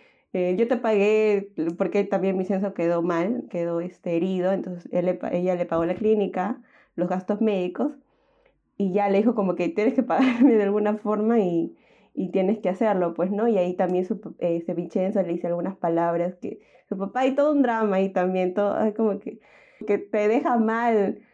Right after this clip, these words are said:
O sea, yo de Chayanne también estaría muy mal porque quería cambiar, que, quería que paguen todos ellos, y todavía Vincenzo le, como que no quiere, pues, ser parte porque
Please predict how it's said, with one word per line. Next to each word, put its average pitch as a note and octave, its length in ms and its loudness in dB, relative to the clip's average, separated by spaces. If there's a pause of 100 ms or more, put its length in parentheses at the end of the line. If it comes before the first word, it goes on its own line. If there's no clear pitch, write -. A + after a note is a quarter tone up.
(440)
O - 40 -20
sea, G#3+ 160 4
yo A3 160 4
de A#3+ 160 4
Chayanne G3 500 2
también F#3+ 360 0
estaría F3+ 440 2
muy F#3+ 260 0
mal F#3 420 -2
porque F3+ 500 -4 (140)
quería G#3+ 280 2
cambiar, F#3+ 560 0
que, F3+ 240 0
quería G3 340 0
que E3 120 -2
paguen F3 560 0
todos E3+ 340 -2
ellos, E3 380 -2 (160)
y D#3+ 420 -8
todavía F3+ 320 2
Vincenzo F#3+ 340 0
le, F3 300 0
como F#3 240 -2
que F3+ 120 -2
no G#3+ 200 0
quiere, A3+ 280 2
pues, F3 180 -2
ser F#3 180 -2
parte G3+ 240 -2
porque - 460 -4